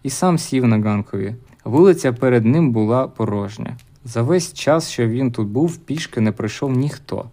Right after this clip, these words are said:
Тільки візник проїхав, попустивши віжки. Хлопець почав крутити цигарку, зосереджившись на ній всю свою увагу,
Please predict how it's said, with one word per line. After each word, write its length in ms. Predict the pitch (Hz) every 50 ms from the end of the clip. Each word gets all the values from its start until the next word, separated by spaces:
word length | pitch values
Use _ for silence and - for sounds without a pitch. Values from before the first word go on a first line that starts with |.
| - - - - - - - -
Тільки 400 | - - 170 180 170 - 123 110
візник 420 | 104 107 101 98 117 151 170 165
проїхав, 560 | - - 131 131 127 127 131 123 120 120 113 117
попустивши 920 | - - 101 - - 110 - - _ - 131 131 123 - - 120 113 117 - -
віжки. 560 | 110 110 107 101 - - - - - 117 117 - - _ _ - - - - - - - - - - -
Хлопець 360 | - 170 208 202 170 - -
почав 360 | - 135 120 - 156 165 160
крутити 440 | 165 - 131 123 120 156 165 165 - - -
цигарку, 500 | - 120 110 113 131 156 165 160 - 120
зосереджившись 1040 | 117 120 117 - - 120 120 135 131 120 120 120 117 - - 123 120 117 - - - - - - - -
на 140 | 120 117 113
ній 220 | 117 131 135 131
всю 360 | 117 - - - - 156 175
свою 380 | 170 - 139 131 131 131 131 131
увагу, 480 | 127 127 127 127 123 117 123 120 120